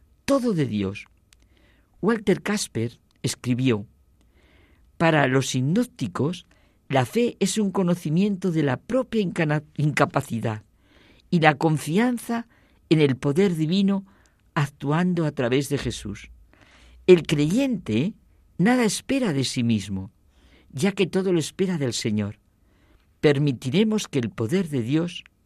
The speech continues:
actúe en nosotros. Cuando reconozcamos, con espíritu de fe, nuestra propia incapacidad y de esa manera nos convirtamos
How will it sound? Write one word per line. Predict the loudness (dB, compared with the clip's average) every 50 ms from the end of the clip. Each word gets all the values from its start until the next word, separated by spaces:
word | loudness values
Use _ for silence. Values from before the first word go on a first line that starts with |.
| _
actúe | -8 -8 -8 -8 _ _ -6 -4 -2 -2 -2 -2 -6 _ _
en | -2 0 2 2 2
nosotros. | 0 0 -2 -4 -4 -4 -6 -6 -8 -14 -20 -20 -20 -20 -20 -20 _ _ _ _ _ _ _ _ _ _ _ _ _ _ _ _ _ _ -20 _ _ _ _ _ _ _
Cuando | -4 -2 0 0 0 0 0
reconozcamos, | -2 -2 -6 -4 -2 -2 0 0 -2 -4 -6 -8 -6 -6 -4 -4 -4 -6 -6 -10 -16 -20 _ _ _ _ _ _ _ _ _ _ 0
con | 0 2 4 2
espíritu | 2 0 -4 -6 -4 -2 -2 -2 -4 -4 -4 -4
de | -4 -4 -6
fe, | -8 -8 -8 -8 -8 -10 _ _ _ _ _ _ _ _ _ _ _ _ _ 0
nuestra | 2 2 2 2 0 -2 -4 -4
propia | -2 -4 -4 -4 -2 -4 -4 -4
incapacidad | -2 -4 -4 -6 -4 -4 -6 -4 -6 -6 -6 -6 -6 -8 -10 -14 _ _ _ _ _ _ _ _ _ _ -4
y | -2 0
de | 0 0
esa | 0 0 0
manera | 2 2 2 2 2 2 0 -4 -6 -10 _ _ _ _ _ -20 _ _ _ _ _ _ _ _ _ _ _ _ _ _
nos | -2 2 2 2 2 0
convirtamos | -2 -2 -2 0 0 0 -2 -4 -6 -2 0 2 2 2 2 2 0 -2 -6 -10 -16